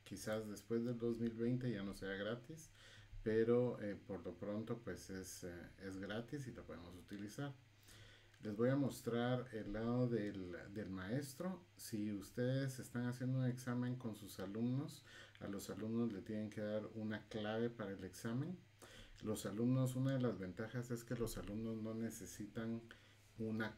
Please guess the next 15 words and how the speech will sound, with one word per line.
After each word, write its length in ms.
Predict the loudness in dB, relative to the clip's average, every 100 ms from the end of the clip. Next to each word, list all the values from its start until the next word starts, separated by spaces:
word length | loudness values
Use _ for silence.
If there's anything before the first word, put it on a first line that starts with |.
| -6
cuenta 600 | 2 4 4 2 -4 -8 -10 -16 -4
en 260 | 4 6 6
el 180 | 0
sitio 580 | -4 -2 -2 -2 -6 -4 -6 -6
para, 460 | -6 -2 -2 -2 -4 -12
eh, 280 | -8 -6 -6 -8
acceder 420 | -10 -8 -6 -4
al 140 | -4
examen. 500 | -6 -4 0 0 0 -6 -16 -18 -16
Solo 340 | -6 -2 2 4
necesitan 640 | 4 0 -4 -4 0 2
la 120 | 0 -4
clave 420 | -6 -4 -2 2
del 160 | 2 2
examen. 500 | -4 0 0 0